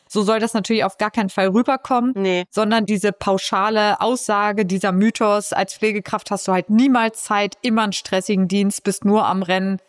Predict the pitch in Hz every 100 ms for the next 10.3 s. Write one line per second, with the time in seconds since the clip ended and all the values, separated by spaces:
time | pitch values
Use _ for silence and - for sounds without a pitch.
0 | _ - 202 - 214 240 - - - -
1 | - 208 247 - 214 226 214 202 196 196
2 | - 254 285 294 254 226 - 240 240 -
3 | 214 214 214 214 208 202 180 190 196 -
4 | 214 - - 196 202 196 196 - 208 214
5 | 202 196 196 190 180 - - - 190 165
6 | - _ _ _ - 196 180 - 175 214
7 | 233 294 - 208 - 185 175 180 - 165
8 | 185 - 208 220 277 - _ _ _ -
9 | - 226 226 196 202 262 - 220 214 214
10 | 220 220